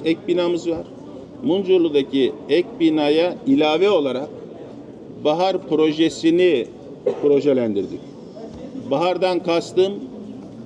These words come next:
bağımlı hastalar için rehabilitasyon merkezi yapmak. Bu anlamda yüz elli yataklı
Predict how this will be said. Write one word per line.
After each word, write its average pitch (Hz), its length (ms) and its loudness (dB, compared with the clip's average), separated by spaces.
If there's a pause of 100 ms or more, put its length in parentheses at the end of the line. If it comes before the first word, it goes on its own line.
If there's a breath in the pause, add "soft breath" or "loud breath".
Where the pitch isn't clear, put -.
(180)
bağımlı 160 680 2 (500)
hastalar 156 600 2 (180)
için 131 460 0 (140)
rehabilitasyon 147 920 2
merkezi 151 540 2
yapmak. 139 380 2 (880)
Bu 175 120 4
anlamda 170 600 0 (480)
yüz 160 220 4
elli 170 260 4
yataklı 170 720 2